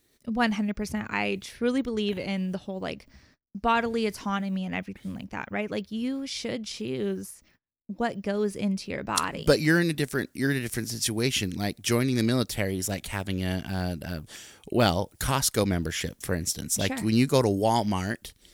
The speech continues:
Speaker 2: and you're, you're leaving, they do their little, um, "We're gonna accost you, and we wanna see your receipt and, and see that you've proven that." Well, you don't have to stop for them. You can walk right out. There's nothing that they can do. But Costco,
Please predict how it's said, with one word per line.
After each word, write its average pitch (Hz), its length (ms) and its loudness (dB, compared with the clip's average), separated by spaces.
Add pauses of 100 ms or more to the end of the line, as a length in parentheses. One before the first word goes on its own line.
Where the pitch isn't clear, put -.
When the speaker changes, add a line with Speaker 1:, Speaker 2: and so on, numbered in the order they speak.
(420)
Speaker 2:
and 95 600 4
you're, 104 400 4
you're 107 220 4
leaving, 101 600 0
they 98 120 2
do 95 140 -4
their 95 140 -2
little, 95 460 -4
um, 92 240 0
"We're 90 120 -2
gonna 98 220 2
accost 95 540 -4
you, 92 220 0
and 98 80 -2
we 90 80 0
wanna 92 240 2
see - 160 -2
your 92 160 0
receipt 90 600 -2
and, 87 260 -8 (140)
and 92 220 -4
see 101 180 0
that 85 120 -8
you've 85 240 -6 (480)
proven 120 320 4
that." 95 180 4
Well, 107 80 0
you 113 140 4
don't 160 160 2
have 127 300 2
to - 60 -2
stop - 380 0
for - 100 -6
them. 85 220 -4
You 101 80 0
can 101 220 -2
walk 95 260 2
right 90 160 0
out. 90 160 -2
There's 90 180 -2
nothing 87 300 -2
that 82 100 -8
they 90 120 -2
can - 180 -8
do. 85 200 0
But - 200 -12
Costco, 135 800 -2